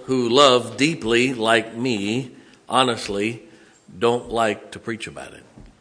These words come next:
Uh, pussyfooters and liberals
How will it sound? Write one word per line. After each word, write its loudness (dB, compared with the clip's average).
Uh, 6
pussyfooters 0
and 6
liberals 2